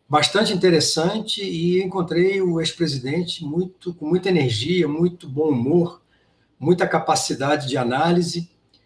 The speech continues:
muito entusiasmo. Foi bastante legal. Eu já não encontrava, não o via, né, já há algum tempo, então foi, foi uma reunião muito produtiva. Ele ficou muito interessado na questão internacional,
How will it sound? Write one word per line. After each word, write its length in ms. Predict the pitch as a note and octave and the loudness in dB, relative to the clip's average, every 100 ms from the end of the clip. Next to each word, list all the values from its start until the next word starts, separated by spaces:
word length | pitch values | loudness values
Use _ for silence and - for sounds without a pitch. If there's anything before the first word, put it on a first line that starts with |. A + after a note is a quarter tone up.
| _ | _
muito 280 | D3 A3 G3 | 0 2 0
entusiasmo. 880 | E3+ F3+ C#3 C3 C3+ D#3+ D#3 E3 E3+ _ _ _ _ _ _ _ _ _ | 2 2 2 2 2 0 -2 -8 -10 _ _ _ _ _ _ _ _ _
Foi 200 | - D3+ | -6 -2
bastante 460 | C#3+ C3 E3 E3 F3 | 0 0 0 0 2
legal. 480 | F3+ D#3+ D3+ D3 - | 2 2 0 -2 -8
Eu 80 | B2+ | -4
já 320 | D3+ E3 E3 | -2 -2 -2
não 220 | D3+ E3+ | 0 2
encontrava, 560 | E3+ E3 C3+ D3 D#3+ D#3 | 2 -2 -4 -2 -2 0
não 200 | F#3+ F#3+ | 0 0
o 20 | |
via, 360 | B2+ F3 F#3+ | 0 0 0
né, 220 | C#3 D#3 - _ _ _ | -2 -6 -12 _ _ _
já 140 | A2+ | -2
há 20 | |
algum 240 | D3+ C#3 D3+ | -2 0 -4
tempo, 480 | - C#3 F3 E3+ C3 | -4 -2 -2 -4 -8
então 340 | A#2 - C#3+ | -8 -10 -12
foi, 460 | - D3+ C#3 C3 - _ _ _ _ _ _ _ | -10 -8 -8 -10 -14 _ _ _ _ _ _ _
foi 180 | - | -4
uma 100 | C#3 | -2
reunião 220 | C#3 D#3 E3 | 0 2 4
muito 180 | F3 | 2
produtiva. 600 | F3 F#3 F3 - D#3 C3 C#3 | 4 2 2 0 -2 0 -2
Ele 100 | C#3+ | -4
ficou 220 | - F3 | 0 0
muito 160 | A3+ | 2
interessado 640 | A#3 A#3 G#3 - F#3 F3+ F#3+ | 0 0 0 0 0 0 -2
na 100 | F3+ | -2
questão 260 | F3 F3+ | -2 0
internacional, 920 | F3 E3 E3+ - D#3 D3+ F3+ F3 E3+ | 0 0 0 -2 -2 -2 0 -2 -4